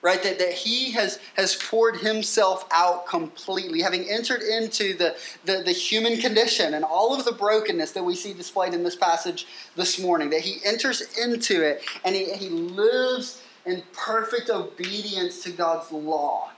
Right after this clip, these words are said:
with all the stain and all the brokenness and all the rebellion that we see in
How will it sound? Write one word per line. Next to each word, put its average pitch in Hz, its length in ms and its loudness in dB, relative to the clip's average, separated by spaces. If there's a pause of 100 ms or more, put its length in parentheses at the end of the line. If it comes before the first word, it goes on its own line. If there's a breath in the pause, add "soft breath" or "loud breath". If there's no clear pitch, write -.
with 151 220 -2 (120)
all 208 300 2
the 247 80 0
stain 180 720 -2
and 147 100 -4
all 175 160 4
the 208 100 -2
brokenness 175 600 0
and 165 80 -2
all 170 140 4
the 202 100 -2
rebellion 180 840 2 (280 loud breath)
that 165 300 2
we 254 240 2
see 120 400 -2 (420 loud breath)
in 165 160 0